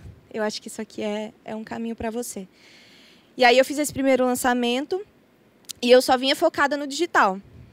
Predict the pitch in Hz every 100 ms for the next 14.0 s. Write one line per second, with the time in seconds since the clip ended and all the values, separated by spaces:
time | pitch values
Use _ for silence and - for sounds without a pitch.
0 | - - 220 202 - 226 220 - _ _
1 | _ - - 202 190 180 175 - - 202
2 | 233 226 233 233 220 226 220 302 - 277
3 | 262 262 214 - - _ - - - -
4 | - - - 240 294 320 339 - - 311
5 | 311 330 392 - - 277 277 269 285 277
6 | - 277 311 359 311 269 285 302 339 -
7 | - - - 240 240 247 254 262 247 226
8 | 233 254 262 - - - _ - 220 214
9 | 208 196 - 208 220 220 220 226 233 -
10 | 233 240 240 269 202 - - - 262 294
11 | 294 320 311 302 294 311 302 269 262 -
12 | - 269 277 285 320 311 226 196 - -
13 | - _ _ _ _ - 208 208 208